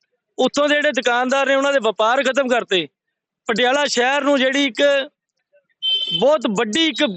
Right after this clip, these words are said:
ਗੱਲ ਬਣਾਈ ਇਹਨਾਂ ਨੇ ਕਿ ਅਸੀਂ ਹੈਰੀਟੇਜ ਸਟਰੀਟ ਬਣਾ ਰਹੇ ਹਾਂ। ਸਾਡਾ ਵੀ ਮਨ ਬਹੁਤ ਪ੍ਰਸੰਨ ਸੀ ਉਦੋਂ ਕਿ ਸਾਡਾ ਸ਼ਹਿਰ ਜਿਹੜਾ ਖੂਬਸੂਰਤ ਬਣਨ ਜਾ ਰਿਹਾ। ਤੁਸੀਂ ਆਪ ਮੀਡੀਆ ਵਾਲੇ ਸਾਥੀਓ, ਮੇਰੇ ਨਾਲ ਚੱਲਿਓ, ਆਪਾਂ ਉੱਥੋਂ ਹੀ ਸ਼ੁਰੂਆਤ ਕਰ ਲੈਂਦੇ ਹਾਂ ਕਿ ਇਹਨਾਂ ਨੇ ਕਿਹੜਾ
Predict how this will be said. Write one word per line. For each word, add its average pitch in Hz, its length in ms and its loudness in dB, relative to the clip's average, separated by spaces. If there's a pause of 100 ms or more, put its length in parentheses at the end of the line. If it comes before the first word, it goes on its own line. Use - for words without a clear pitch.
ਗੱਲ 262 220 2
ਬਣਾਈ 294 260 0
ਇਹਨਾਂ 277 180 0
ਨੇ 277 120 -2
ਕਿ 262 200 0
ਅਸੀਂ 254 200 0
ਹੈਰੀਟੇਜ 262 400 0
ਸਟਰੀਟ 247 300 -2
ਬਣਾ 240 240 2
ਰਹੇ 240 140 2
ਹਾਂ। 247 120 0
ਸਾਡਾ 233 300 -2
ਵੀ 262 140 2
ਮਨ 233 280 0
ਬਹੁਤ 226 260 0 (500)
ਪ੍ਰਸੰਨ 233 380 0
ਸੀ 247 120 -2
ਉਦੋਂ 214 300 2 (420)
ਕਿ 262 140 -2
ਸਾਡਾ 254 300 0
ਸ਼ਹਿਰ 247 320 -2
ਜਿਹੜਾ 262 260 0
ਖੂਬਸੂਰਤ 233 400 0
ਬਣਨ 233 220 0
ਜਾ 208 180 2
ਰਿਹਾ। 247 120 2
ਤੁਸੀਂ 233 280 -2
ਆਪ 233 140 0
ਮੀਡੀਆ 226 300 0
ਵਾਲੇ 240 160 0
ਸਾਥੀਓ, 220 380 -2
ਮੇਰੇ 233 100 2
ਨਾਲ 226 200 0
ਚੱਲਿਓ, 220 340 0 (480)
ਆਪਾਂ 226 260 0
ਉੱਥੋਂ 269 240 0
ਹੀ 302 80 0
ਸ਼ੁਰੂਆਤ 277 340 0 (100)
ਕਰ 254 140 0
ਲੈਂਦੇ 269 280 0
ਹਾਂ 285 80 0
ਕਿ 277 120 -4
ਇਹਨਾਂ 277 300 0
ਨੇ 294 120 0
ਕਿਹੜਾ 277 420 -2